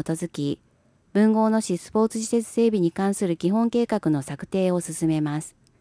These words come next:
また、スポーツツーリズムの拠点施設を整備するため、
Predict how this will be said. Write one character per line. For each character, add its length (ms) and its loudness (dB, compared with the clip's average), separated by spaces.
ま 120 2
た、 280 0
ス 160 -10
ポ 140 6
ー 40 4
ツ 140 -4
ツ 100 0
ー 100 6
リ 120 2
ズ 120 0
ム 120 4
の 120 4
拠 140 -2
点 220 2
施 60 -6
設 260 0
を 40 2
整 200 -2
備 140 0
す 140 -8
る 80 -4
た 160 -2
め、 300 0